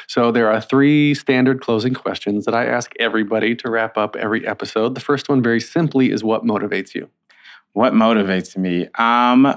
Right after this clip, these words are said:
Speaker 2: my friends motivate me, um, a hell of a lot. Um, th-, uh, I have, I have this really, I have a lot of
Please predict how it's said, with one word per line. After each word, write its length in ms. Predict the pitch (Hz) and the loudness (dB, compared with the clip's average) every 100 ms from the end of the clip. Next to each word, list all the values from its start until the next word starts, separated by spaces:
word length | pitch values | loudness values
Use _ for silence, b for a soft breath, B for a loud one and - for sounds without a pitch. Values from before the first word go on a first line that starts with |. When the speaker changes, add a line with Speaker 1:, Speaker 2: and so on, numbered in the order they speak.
| - | 0
Speaker 2:
my 500 | 107 107 107 110 110 | 2 4 4 2 0
friends 680 | - - 101 92 90 85 - | -6 -4 0 0 0 -2 -2
motivate 480 | 87 85 85 85 | -2 0 0 -2
me, 420 | 85 85 82 82 - _ _ _ - | -2 -2 -4 -8 -18 _ _ _ -2
um, 400 | 92 90 82 - - | 0 2 0 -4 -8
a 80 | 85 | -4
hell 240 | - 87 | -2 -2
of 60 | 82 | -2
a 80 | 80 | -2
lot. 320 | 67 73 - B B B | 0 -2 -4 B B B
Um, 360 | 113 113 101 95 | 2 4 4 2
th-, 120 | 107 | 0
uh, 380 | 113 104 98 98 | 2 4 4 4
I 140 | 101 101 | 2 0
have, 540 | 98 98 98 92 - _ _ _ _ | 0 2 2 0 -6 _ _ _ _
I 100 | 101 | 0
have 340 | 101 101 98 90 | 2 2 2 0
this 340 | 95 90 - | -2 -2 -4
really, 560 | 95 101 104 101 98 - | 0 2 2 2 0 0
I 60 | |
have 100 | 139 | 0
a 20 | |
lot 180 | 117 104 | 4 2
of 160 | 98 | 2